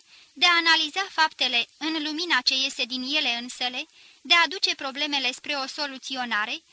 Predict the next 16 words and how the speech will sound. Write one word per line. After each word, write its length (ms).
având 440
toate 360
caratele 500
certitudinii 760
umane. 580
Prin 260
industrializarea 920
crescândă 540
a 140
țării, 500
prin 260
sporirea 560
accentuată 680
a 100
venitului 520
național, 720